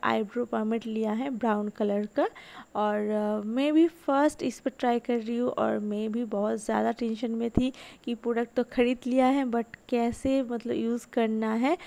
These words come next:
और अच्छे से मैंने इस पे apply किया है।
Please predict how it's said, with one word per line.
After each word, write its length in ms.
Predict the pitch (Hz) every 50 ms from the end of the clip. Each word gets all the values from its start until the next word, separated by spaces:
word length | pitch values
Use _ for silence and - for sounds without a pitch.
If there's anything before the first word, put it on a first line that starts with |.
| - - - - - -
और 320 | - 226 226 226 220 - - - -
अच्छे 340 | 254 254 - - - 277 269
से 380 | 269 - 285 269 269 269 269 269 - - - 240
मैंने 340 | 247 240 240 233 240 240 240 240
इस 140 | 240 - -
पे 140 | - 254 247
apply 460 | - - 220 - 240 240 240 247 254
किया 320 | - - - 233 240 233
है। 160 | 233 262 370